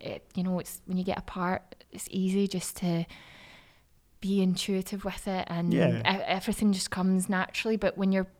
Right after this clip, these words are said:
Speaker 1: doing a scene with just you and there's three people in the scene, you have to jump f-, from character to character. So you need to know exactly what each character is feeling and not let them bleed into the other characters.
Speaker 2: That's gotta be hard.
Speaker 1: Which is, um,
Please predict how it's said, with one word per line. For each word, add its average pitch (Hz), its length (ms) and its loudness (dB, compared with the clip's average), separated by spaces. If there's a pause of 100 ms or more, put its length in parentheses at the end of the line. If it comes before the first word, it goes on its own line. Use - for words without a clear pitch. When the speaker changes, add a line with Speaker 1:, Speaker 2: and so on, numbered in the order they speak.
(340)
Speaker 1:
doing 214 200 4
a 214 80 6
scene 202 340 2
with 180 140 0
just - 280 -4
you 185 140 2
and 185 120 2
there's 170 340 -4 (120)
three 190 180 -2
people 190 320 -2
in 180 120 0
the 180 60 -2
scene, 185 480 0
you 185 120 -2
have 180 240 -4
to 190 80 -2
jump 185 380 0 (1900)
f-, 180 120 -2
from 190 340 2
character 190 400 -2
to - 120 -14
character. 185 420 -4
So 214 140 -4
you 190 120 0
need 202 220 4
to - 80 0
know 190 180 4
exactly 190 520 -2
what 185 180 -2
each - 200 -6
character 180 400 -4
is 185 120 -6
feeling 196 400 -2
and 185 180 2
not 180 240 0
let 185 200 -2
them 180 120 -2
bleed 196 360 -2
into 185 260 0
the 180 140 -2
other 226 180 -2
characters. 302 640 -6
Speaker 2:
That's - 220 -6
gotta - 220 -6
be 131 80 -2
hard. 107 160 -2
Speaker 1:
Which 214 220 2
is, 220 160 4
um, 185 380 4